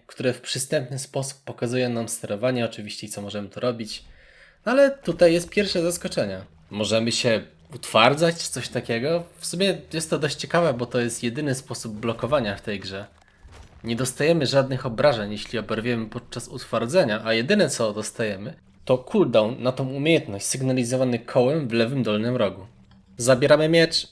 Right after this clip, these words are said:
kolejny samouczek, tym razem walki, potem podnoszę jakiś item i... To jest to. To jest ta ikoniczna dla Soulsów walka z bossem i jeszcze walka z samouczkowi. Oczywiście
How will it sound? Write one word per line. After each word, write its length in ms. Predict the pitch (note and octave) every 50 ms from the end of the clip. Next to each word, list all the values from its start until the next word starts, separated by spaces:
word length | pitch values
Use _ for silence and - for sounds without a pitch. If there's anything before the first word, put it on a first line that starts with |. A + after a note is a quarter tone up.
| _
kolejny 360 | - D3 C#3+ C#3+ C#3+ D3 C#3+
samouczek, 680 | C3+ - - C3+ C3 C3+ C3+ C3 - - C3 B2+ - -
tym 240 | - _ - - C#3
razem 300 | C3+ B2+ A#2 A2+ A#2 A#2+
walki, 500 | A#2 B2 B2 B2 A#2+ - - B2 A#2 A2
potem 320 | - - - B2 - B2 A2+
podnoszę 500 | - - B2 A#2+ B2+ C#3 C3 C3 - A#2+
jakiś 240 | - - - -
item 360 | B2 A#2 - B2+ A#2 A2+ A2+ A2+
i... 420 | A2+ A2+ A2 A2+ A2 G#2 G#2+ - - - - - _ _ _ _ _ - - - - - - -
To 180 | - E3 D3
jest 300 | B2+ A#2+ A2+ - - -
to. 220 | - G#2+ G2+ F#2+ - - - - - - - -
To 100 | - E3
jest 180 | D#3 C#3 -
ta 80 | - -
ikoniczna 760 | D#3 C#3 C3+ - C#3 C3+ D#3 E3+ - - - D3+ C#3+ C#3+ C#3+ C3+
dla 260 | A#2+ A#2 A#2+ A#2+ A#2
Soulsów 500 | - - B2+ A#2 A#2 - - A2 G#2 A2
walka 320 | B2+ B2 A#2+ A#2+ - B2+
z 80 | A2 G#2+
bossem 400 | G#2 G#2+ A#2+ - - A2+ A2 B2
i 40 | D3
jeszcze 300 | D#3+ D#3 - - C3+ A#2+
walka 320 | A#2 A#2+ B2 B2 - B2+
z 120 | B2 - - -
samouczkowi. 680 | - A2+ G#2+ G#2+ G#2+ G#2 - - - G2 F#2+ G2 - - - - - -
Oczywiście 640 | E3 - F#3+ G3 G3+ - - - G3 F#3+ F3+ E3+